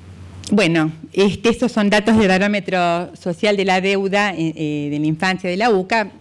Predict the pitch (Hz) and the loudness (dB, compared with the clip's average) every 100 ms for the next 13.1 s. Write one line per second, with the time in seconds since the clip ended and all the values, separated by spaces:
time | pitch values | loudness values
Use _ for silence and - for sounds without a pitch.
0 | - 180 180 - 160 214 233 175 - 190 | -10 -6 -2 -2 -2 0 -2 -2 -6 -4
1 | 233 311 - - - - - - - 196 | -2 -2 -8 -20 -20 -20 -20 -8 -2 0
2 | 214 233 196 202 196 190 165 185 180 - | 0 0 0 0 0 0 0 -2 -4 -2
3 | 226 220 220 214 214 220 220 214 202 - | -2 0 0 -2 0 0 0 -2 -4 -2
4 | 233 190 156 151 151 - - - 202 233 | -2 0 -2 -2 -2 -8 -12 0 2 4
5 | 226 185 170 160 160 - 160 185 202 202 | 2 0 -2 -4 -2 0 0 2 2 2
6 | 214 190 151 165 175 175 165 - - 165 | 2 2 0 -4 -6 -6 -8 -10 -8 -4
7 | 185 208 208 202 202 214 170 156 151 156 | -2 -2 -2 -4 -2 -2 0 0 -2 0
8 | 160 160 202 208 196 226 208 208 220 - | -2 -2 -2 -2 0 2 2 2 0 -4
9 | - - - 170 165 175 233 214 170 160 | -20 -18 -4 0 0 0 0 0 -2 -4
10 | - 165 165 160 151 160 160 202 208 202 | -8 -6 0 2 4 2 2 2 2 0
11 | 185 - - 160 156 147 143 135 135 - | -4 -6 -6 -2 -2 -2 -4 -6 -8 -14
12 | - - - - - 185 247 226 185 208 | -20 -20 -20 -20 -4 0 2 4 2 0
13 | 226 | -2